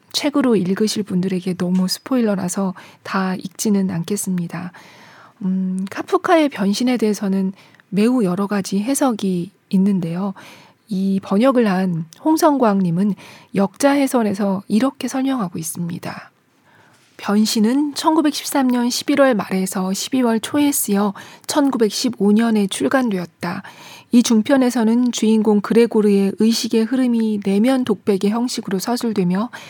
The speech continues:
어떤 화자도 끼어들지 않고 그레고르의 생각들이 직접적이고 즉각적으로 표현되고 있다. 선고, 시골 의사와 함께 오이디푸스 콤플렉스를 다룬 이 작품은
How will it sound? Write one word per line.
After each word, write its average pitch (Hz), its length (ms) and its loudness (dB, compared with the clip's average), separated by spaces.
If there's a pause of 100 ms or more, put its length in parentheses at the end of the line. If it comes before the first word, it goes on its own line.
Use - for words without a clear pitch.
(160)
어떤 254 460 0
화자도 254 500 -2
끼어들지 233 460 0
않고 180 440 -4 (380)
그레고르의 247 500 2
생각들이 208 720 -4
직접적이고 202 920 -4
즉각적으로 196 720 -4
표현되고 269 520 -2
있다. 196 400 -10 (580)
선고, 220 600 -2 (180)
시골 320 380 2
의사와 202 380 0
함께 208 460 -4 (320)
오이디푸스 262 680 2
콤플렉스를 269 640 0
다룬 190 280 -2
이 185 60 0
작품은 185 520 -2